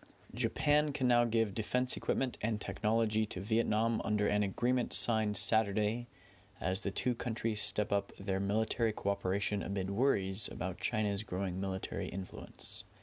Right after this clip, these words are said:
Japan's Defense Minister Nobuo Kishi said the deal elevates their defense partnership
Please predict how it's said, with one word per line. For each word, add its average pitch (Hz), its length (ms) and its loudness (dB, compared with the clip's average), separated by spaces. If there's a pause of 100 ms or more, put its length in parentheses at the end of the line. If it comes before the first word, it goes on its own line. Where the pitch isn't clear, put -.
(520)
Japan's 123 1000 -2
Defense 123 720 -2
Minister 120 600 2 (520)
Nobuo 143 880 2
Kishi 60 680 -4
said 101 480 0
the 104 80 -2
deal 113 300 2
elevates 117 440 0
their 95 160 0
defense 104 400 -4
partnership - 600 -2